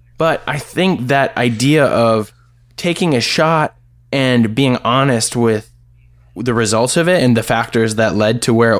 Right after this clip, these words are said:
where it went, what happened, I think that really is, like, the first step in improving. And I think a lo-, a lot of times,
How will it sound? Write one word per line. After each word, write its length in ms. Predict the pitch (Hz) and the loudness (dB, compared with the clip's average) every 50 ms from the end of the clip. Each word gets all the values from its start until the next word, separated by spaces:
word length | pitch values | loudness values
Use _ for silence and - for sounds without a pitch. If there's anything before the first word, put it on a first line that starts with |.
| - | 0
where 200 | - 117 117 117 113 | 0 0 2 2 2
it 80 | 85 | 0
went, 260 | 104 113 131 143 120 101 | 0 0 0 0 2 2
what 140 | 117 104 | 0 0
happened, 480 | 110 107 110 110 - 147 156 185 190 - - _ _ _ _ _ _ - | 0 -2 -4 -2 -2 -2 -2 -2 -2 -4 -8 _ _ _ _ _ _ -8
I 60 | - 127 | -4 -2
think 160 | 151 165 143 | 0 0 2
that 80 | 147 | 2
really 180 | 147 147 147 143 | 2 4 4 4
is, 80 | 127 127 | 4 2
like, 140 | 123 110 | 2 2
the 80 | 117 113 | 0 -2
first 320 | - - 127 131 117 - | 0 0 0 2 0 0
step 320 | - - 120 117 117 - - | -2 -2 0 0 0 -2 -2
in 120 | - 117 113 | -2 0 0
improving. 680 | 104 104 - - 127 135 139 117 101 80 71 67 - _ _ _ _ _ _ - | 0 -2 -2 -2 -2 0 0 0 -2 -4 -6 -8 -10 _ _ _ _ _ _ -4
And 160 | 120 123 123 | -2 0 0
I 80 | 120 123 | 0 0
think 120 | 139 135 | 2 2
a 40 | 123 | 2
lo-, 400 | 123 - - 113 127 123 117 110 | 2 2 2 2 2 4 4 4
a 20 | |
lot 120 | 113 127 139 | 2 2 2
of 60 | 143 | 2
times, 420 | - 147 131 123 117 - - - | 2 2 2 2 2 0 -2 -8